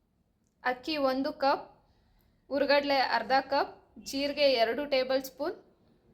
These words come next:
ಚಿಲ್ಲಿ ಪುಡಿ ಎರಡು ಟೇಬಲ್ ಸ್ಪೂನ್, ಓಂ ಕಾಳು ಅರ್ಧ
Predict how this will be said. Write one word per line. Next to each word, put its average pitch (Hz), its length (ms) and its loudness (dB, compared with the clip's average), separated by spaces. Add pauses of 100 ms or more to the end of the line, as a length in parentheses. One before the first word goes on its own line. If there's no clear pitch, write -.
(320)
ಚಿಲ್ಲಿ 302 320 -4
ಪುಡಿ 302 200 -4 (220)
ಎರಡು 226 300 2
ಟೇಬಲ್ 269 360 2
ಸ್ಪೂನ್, 320 300 -6 (840)
ಓಂ 302 160 0 (100)
ಕಾಳು 294 300 6 (200)
ಅರ್ಧ 247 140 -2